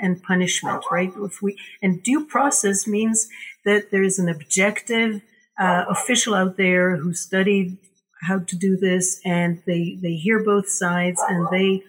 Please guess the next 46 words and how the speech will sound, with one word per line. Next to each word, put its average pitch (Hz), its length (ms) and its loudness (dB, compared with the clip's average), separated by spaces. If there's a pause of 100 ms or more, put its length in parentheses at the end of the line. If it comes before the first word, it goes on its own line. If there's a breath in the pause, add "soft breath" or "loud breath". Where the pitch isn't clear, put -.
(140)
hopefully 233 480 0
reach 202 360 -2
the 190 100 -6 (100)
truth, 208 360 -2 (260 loud breath)
and 185 140 -2
that 185 260 -6
they 185 160 0
decide 196 420 2
whether 190 240 2
we 175 200 -2
did 208 160 4
or 185 120 4
didn't 214 380 0
do 208 140 2
what 196 160 0 (100)
we're 180 160 -2
being 180 220 0
accused 208 480 -4
of, 190 260 2 (320 loud breath)
and 170 120 -2
how 214 140 2
serious 202 600 0
it 185 80 0
is, 180 300 0 (200 soft breath)
and 190 100 2
what 196 160 0
the 202 80 -6
penalty 180 460 -2
should - 300 -6
be. 233 260 -4 (240 loud breath)
So 196 300 0 (100)
in 196 80 0
order 233 240 -2
to, 220 340 -4 (340)
to, 190 340 -2
um, 170 340 -4
protect 220 420 -2
our 196 200 0
dignity, 202 440 2
we 202 120 2
must 240 420 0
have 190 240 -2
the 180 80 -6
rule 180 240 -2
of 170 140 -8
law. 226 260 -2